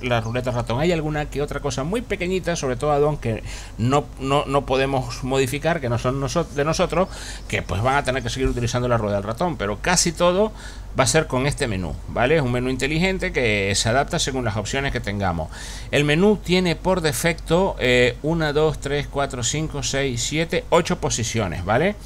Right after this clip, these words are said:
Ocho posiciones para, eh, colocar los ítems, pero... Eh, en la medida que vamos excediendo de las ocho opciones,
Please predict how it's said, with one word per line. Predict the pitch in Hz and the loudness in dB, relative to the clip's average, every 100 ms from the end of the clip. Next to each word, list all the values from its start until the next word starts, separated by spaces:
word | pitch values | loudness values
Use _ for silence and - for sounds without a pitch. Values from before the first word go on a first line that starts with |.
| - - - - | -12 -10 -8 0
Ocho | 139 160 | 2 2
posiciones | - 127 123 123 107 87 82 - - - _ | 0 -2 -2 0 2 2 -4 -10 -16 -18 _
para, | 180 208 196 - - | 6 8 6 0 -4
eh, | 131 127 123 117 113 | 2 4 4 2 0
colocar | 113 110 143 143 | -2 2 0 2
los | 139 110 | 2 2
ítems, | 113 92 101 - | 2 0 -2 2
pero... | 214 196 214 214 - - 139 | 4 6 4 0 -8 -4 2
Eh, | 147 143 - - - - - | 4 4 0 -12 -16 -18 -2
en | 135 131 | 0 4
la | 123 | 4
medida | 123 135 214 185 135 | 4 4 6 6 4
que | 123 | 0
vamos | 135 185 | 2 2
excediendo | 190 - 151 170 190 151 117 | 0 2 0 2 0 4 2
de | 107 104 98 | 4 0 0
las | 90 - 151 | 0 0 2
ocho | 190 214 | 2 0
opciones, | 180 - 185 135 165 | -2 0 2 2 0